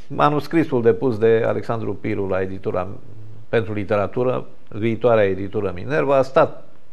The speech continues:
în sertare, din motive pe care, asupra cărora poate vom discuta, vom insista altă dată, până în o mie nouă sute optzeci și doi, când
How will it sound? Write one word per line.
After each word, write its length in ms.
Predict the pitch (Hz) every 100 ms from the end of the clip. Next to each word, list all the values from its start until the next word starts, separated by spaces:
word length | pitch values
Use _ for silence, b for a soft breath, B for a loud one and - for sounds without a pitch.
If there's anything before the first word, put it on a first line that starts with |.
| -
în 180 | - 147
sertare, 800 | 120 139 110 - 107 98 - 139 - B B B B
din 200 | 240 240
motive 600 | 151 131 135 113 117 - -
pe 160 | - 139
care, 300 | 131 123 120
asupra 380 | 127 139 120 117
cărora 500 | 127 117 113 110 - - -
poate 300 | 135 113 123
vom 340 | 107 117 113
discuta, 500 | 110 104 120 104 110
vom 220 | 95 107
insista 420 | 110 101 107 - 107
altă 260 | 90 117
dată, 340 | 143 165 156 143 B B B -
până 280 | 226 196 156
în 80 |
o 60 | 139
mie 180 | 147 151
nouă 180 | 139 127
sute 220 | 143 131
optzeci 420 | 127 110 101 101
și 140 | -
doi, 260 | 131 185 156
când 460 | - 147 147 131